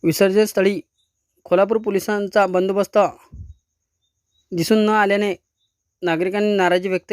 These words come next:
केली. उद्या जिल्हा शोध बचाव पथक सकाळी पूर्णा नदी पात्रामध्ये दाखल होऊन युवकाचा शोध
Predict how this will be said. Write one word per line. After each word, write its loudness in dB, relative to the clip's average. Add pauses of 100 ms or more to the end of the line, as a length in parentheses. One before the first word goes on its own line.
केली. -2 (1800)
उद्या 4 (920)
जिल्हा 2 (760)
शोध -4
बचाव 2
पथक -2 (960)
सकाळी 0
पूर्णा -2
नदी -2
पात्रामध्ये -2 (1200)
दाखल 2
होऊन 0 (1500)
युवकाचा 2
शोध -4